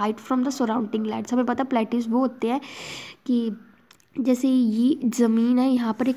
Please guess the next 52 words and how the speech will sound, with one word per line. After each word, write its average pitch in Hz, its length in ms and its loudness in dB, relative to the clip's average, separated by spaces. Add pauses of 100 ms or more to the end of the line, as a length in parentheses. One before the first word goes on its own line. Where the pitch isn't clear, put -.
plateau 220 420 -2
है 220 160 -4
जिसकी 233 320 -2
जो 277 220 -2
स-, - 280 -10
जो 226 280 0
top 254 260 4
है 269 80 4
वो 277 180 2
ऐसे 269 420 0 (280)
plain 262 320 2
हो, 214 180 0 (280)
ऐसे 247 220 -2
तीखी 254 480 2
ना 233 140 2
हो, 233 220 0
ठीक 247 200 -2
है, 349 60 2
Plain 233 460 4
हो, 220 180 -4 (140)
उसे 269 180 -2
हम 254 60 0
plateaus 233 360 -4
कहते 233 300 -6
हैं। 226 100 -6 (440)
Plateaus 285 340 4
are 302 120 -2
flat 262 280 2
landforms 254 560 -2
that 233 220 -2
are 254 120 0
raised 240 320 -2
in 277 160 0
height 233 300 -2
from 240 400 0
the 277 80 -2 (260)
ac-, 247 300 -8
surrounding 226 460 0
land। 220 220 -4
जैसे 233 200 -2
कि 262 120 -2
यहाँ 240 380 0
पर 269 140 -6
ऐसे 277 160 -2
सीधा 254 320 2
गया 285 180 0
और 262 160 0
यहाँ 233 200 0
पर 247 140 0
ऐसे 226 300 -2
बन 220 220 -2
गया, 240 160 -4